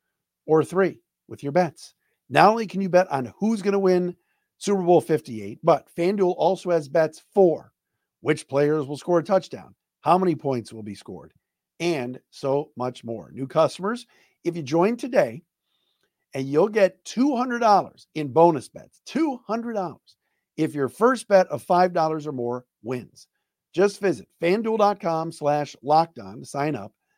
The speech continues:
That's fanduel dot com slash locked on. Make every more, uh, make every moment more with FanDuel, official sportsbook partner, sports betting partner of the N F L.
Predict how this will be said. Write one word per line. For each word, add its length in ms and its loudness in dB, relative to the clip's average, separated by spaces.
That's 260 -2
fanduel 600 0
dot 200 2
com 300 -4
slash 460 -4
locked 340 -8
on. 260 -20
Make 240 -2
every 220 -2
more, 420 -2
uh, 220 0
make 220 -6
every 240 -4
moment 500 0
more 380 -20
with 160 -20
FanDuel, 500 -8
official 480 -8
sportsbook 760 -4
partner, 420 4
sports 400 -16
betting 380 2
partner 420 -20
of 360 0
the 360 -10
N 140 -10
F 160 -16
L. 300 -18